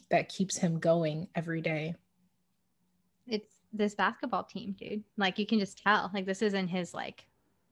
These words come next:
Speaker 2: this blood to, like, be a leader and to, like, really, like, set an example for other people. And he's doing that through coaching, which I think is so beautiful. Oh my
Speaker 1: Mm-hmm.
Speaker 2: goodness.
Speaker 1: Mm-hmm.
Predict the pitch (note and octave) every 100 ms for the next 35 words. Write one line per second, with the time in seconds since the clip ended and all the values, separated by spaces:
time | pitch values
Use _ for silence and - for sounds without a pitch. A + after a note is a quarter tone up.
0 | G3+ G#3 G3 F#3+ F#3+ F3+ F3+ E3 F3+ F#3+
1 | F#3+ E3+ - F3+ F3 E3+ E3 F#3 F3 F#3
2 | G3 F#3 F#3 F#3 D#3+ D3+ - _ _ _
3 | F#3+ F#3+ F#3 F#3 F3+ E3+ E3 _ _ E3
4 | D3+ - _ _ _ _ - F#3 F#3+ F3
5 | F3 F#3 G3 F3+ F3+ F3 - A3+ F3 E3
6 | E3+ - _ _ - G3+ F#3 F#3+ F#3 F#3
7 | F#3 D#3 G3 F3+ - G3 A3 E3+ E3 F3
8 | F#3 F#3+ F#3 - - A#3+ A3+ F3+ E3 F3+
9 | _ _ _ _ A3 G3+ G#3+ A3+ G#3 -
10 | - - - - _ _ C4+ C#4 G#3+ F#3+
11 | G#3 F#3 - G#3+ - _ _ _ _ _
12 | _ - F#3+ F#3+